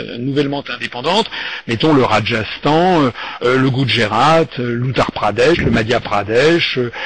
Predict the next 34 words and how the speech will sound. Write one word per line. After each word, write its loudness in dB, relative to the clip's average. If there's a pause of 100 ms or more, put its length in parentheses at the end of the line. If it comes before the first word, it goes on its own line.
(200)
le -8
Karnataka, 0
euh, 4 (360)
euh, 0
et 0
puis, -2
euh, -6
et -6
puis -10
le -6
Tamil -2
Nadu, 2
par -2
exemple, 2 (360)
et -2
le 2
Bengale 2
occidental, -4
qui -4
auraient 2
décidé, 2
euh, 4
que 4
de 0
se -6
réunir -2
et 2
que 0
leur, 6
de, 0
leur, 4
leur, -2 (280)
leur 0
armée 4